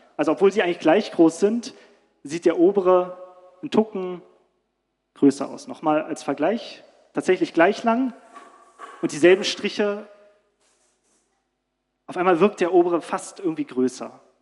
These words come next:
Also obwohl sich an den Strichen gar nichts geändert hat, das ist die Ponzo-Illusion,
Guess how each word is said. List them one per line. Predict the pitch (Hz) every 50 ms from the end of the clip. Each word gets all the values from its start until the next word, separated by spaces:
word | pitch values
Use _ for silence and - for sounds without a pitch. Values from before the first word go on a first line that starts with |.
| _ _ _ _ _ _ _ _ _ _ _ _ _ _ _ _ _ _ _ _ _ _ _ _
Also | - 165 156 165
obwohl | 160 180 196 202
sich | 185 214 - - - - - - - - - _ _ -
an | 170 170
den | 170 170
Strichen | 160 - - - - 254 240 - 208 190
gar | 160 156 147 151
nichts | 156 151 - -
geändert | - 175 175 208 202 165 151 -
hat, | 160 180 214 -
das | 160 147
ist | - -
die | 151
Ponzo-Illusion, | - - 175 190 185 - - 220 202 202 202 190 175 202 202 202 208 208